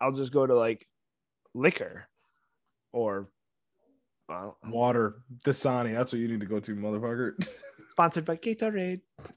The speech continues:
Speaker 1: <laughs>
Speaker 2: That's not fair. He works there. <laughs>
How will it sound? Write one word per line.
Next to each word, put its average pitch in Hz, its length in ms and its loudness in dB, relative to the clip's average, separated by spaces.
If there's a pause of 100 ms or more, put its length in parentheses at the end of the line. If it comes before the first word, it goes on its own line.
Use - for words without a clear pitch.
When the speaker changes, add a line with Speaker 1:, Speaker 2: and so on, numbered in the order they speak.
(160)
Speaker 1:
<laughs> - 80 -6 (3250)
Speaker 2:
That's 139 200 0
not 151 200 4
fair. 143 220 6
He 127 120 4
works 139 320 6
there. - 240 0 (240)
<laughs> 262 80 6